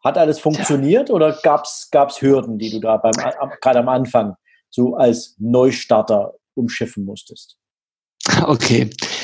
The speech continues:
Speaker 2: also, ähm, einerseits war es natürlich so, ähm, dass wir, ähm,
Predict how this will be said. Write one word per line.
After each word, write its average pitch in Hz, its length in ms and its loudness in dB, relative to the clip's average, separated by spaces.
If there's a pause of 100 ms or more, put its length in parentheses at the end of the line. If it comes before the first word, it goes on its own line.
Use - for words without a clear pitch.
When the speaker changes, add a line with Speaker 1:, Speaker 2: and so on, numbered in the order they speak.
(220)
Speaker 2:
also, 117 580 0
ähm, 127 260 0
einerseits 165 440 0
war 165 60 2
es 156 100 -6
natürlich 147 420 -2
so, 160 460 2 (240)
ähm, 143 340 -2 (200)
dass - 520 -2 (240)
wir, 135 800 0 (460)
ähm, 127 760 -2